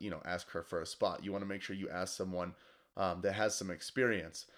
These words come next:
And the thing is, too, guys, like I mentioned, if you ask that person for that spot, I can almost guarantee that they are going to help you out.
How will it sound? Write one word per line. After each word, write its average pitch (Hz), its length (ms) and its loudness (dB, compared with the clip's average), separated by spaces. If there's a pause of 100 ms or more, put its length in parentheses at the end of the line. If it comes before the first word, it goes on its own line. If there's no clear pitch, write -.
(120)
And 123 120 -2
the 120 40 -2
thing 147 220 4
is, 123 180 2
too, 127 220 0
guys, 95 300 4
like 101 160 2
I 104 60 6
mentioned, 101 460 -2
if 90 160 -10
you 135 180 0
ask 107 400 2
that 104 260 4
person 101 380 -2
for 98 120 -2
that 92 160 2
spot, 92 360 0
I 104 100 0
can 104 160 -4
almost 95 340 -2
guarantee 101 600 -2
that 98 140 -4
they 92 80 0
are 87 100 2
going 85 220 -6
to 85 120 -8
help 87 220 -4
you 82 140 -2
out. 82 180 -2